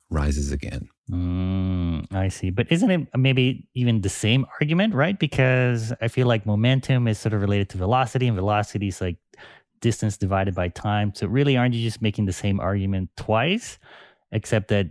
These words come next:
Speaker 2: you know, you're using the fact that time and space and velocity are related to each other to carry over the argument, right? Like, couldn't maybe space be pixelated, but time not pixelated, but because they're related,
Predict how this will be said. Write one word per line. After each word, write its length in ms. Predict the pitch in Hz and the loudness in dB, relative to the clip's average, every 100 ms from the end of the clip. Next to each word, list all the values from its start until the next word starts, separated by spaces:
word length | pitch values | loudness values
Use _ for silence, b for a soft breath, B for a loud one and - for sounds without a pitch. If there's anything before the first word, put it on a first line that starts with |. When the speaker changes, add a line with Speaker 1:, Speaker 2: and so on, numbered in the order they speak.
| - _ | -6 _
Speaker 2:
you 140 | 120 107 | -2 0
know, 40 | |
you're 200 | 98 98 | 2 2
using 320 | 107 98 104 | 2 2 0
the 80 | 92 | 0
fact 320 | - 95 87 | 0 -2 -2
that 380 | 95 87 90 - _ | -2 -2 -2 -6 _
time 440 | - 101 95 95 92 | -8 -2 0 0 0
and 100 | 87 | -4
space 540 | - 101 92 90 87 | -4 -2 -2 -2 -4
and 160 | 87 85 | -6 -2
velocity 520 | 90 101 98 101 95 | 0 0 0 -2 -2
are 100 | 90 | 0
related 380 | 87 127 165 139 | 0 2 2 2
to 60 | 127 | 0
each 140 | - | 2
other 340 | 120 117 113 B B B B B _ | 2 4 0 B B B B B _
to 460 | - 107 104 101 104 - | -2 2 4 4 2 0
carry 360 | 110 101 98 | 0 0 0
over 500 | 95 95 92 90 87 - | 0 0 0 -2 -4 -8
the 80 | - | -8
argument, 400 | 80 87 73 - | -6 -6 -8 -6
right? 160 | 92 | -2
Like, 160 | 113 107 _ - | -2 -2 _ -2
couldn't 400 | 127 127 120 113 | 2 2 2 0
maybe 440 | 110 110 110 - | 0 2 0 -2
space 480 | - - - 117 127 | -10 -8 0 0 0
be 160 | 120 117 | -2 -4
pixelated, 720 | - 107 - 95 92 113 165 B B B - | -2 -4 -2 0 2 2 0 B B B -8
but 140 | 110 | -8
time 560 | - 104 98 98 95 90 | -2 0 2 2 0 0
not 240 | 123 185 | 2 2
pixelated, 520 | 131 - 90 82 82 | -2 -2 -4 -2 -4
but 140 | 87 90 | -4 -6
because 400 | 92 104 90 82 | -4 -2 -2 -2
they're 260 | 90 80 | -4 -4
related, 540 | 73 82 101 120 107 | -4 -4 0 0 0